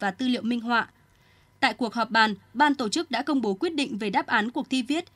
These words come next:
Tìm hiểu hiến pháp nước Cộng hòa xã hội chủ nghĩa Việt Nam, quyết định ban hành quy chế chấm bài dự thi,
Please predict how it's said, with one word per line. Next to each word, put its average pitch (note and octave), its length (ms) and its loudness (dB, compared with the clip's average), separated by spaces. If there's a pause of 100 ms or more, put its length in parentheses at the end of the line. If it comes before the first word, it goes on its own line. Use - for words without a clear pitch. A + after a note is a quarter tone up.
(160)
Tìm B3 160 2
hiểu A#3 220 0
hiến G3+ 200 -2
pháp D#4+ 240 -4
nước E4 140 -2
Cộng A#3 140 -8
hòa G#3+ 140 -2
xã - 140 -10
hội G3 180 -2
chủ G3+ 140 -6
nghĩa G#3 160 -4
Việt D4+ 200 -4
Nam, A#3+ 220 2 (500)
quyết F#4 140 0
định C4 200 -2
ban C#4 140 4
hành B3 180 0
quy C4 200 -2
chế G#3+ 200 -2
chấm A3 240 -2
bài B3 180 0
dự F3+ 140 -6
thi, C4 320 0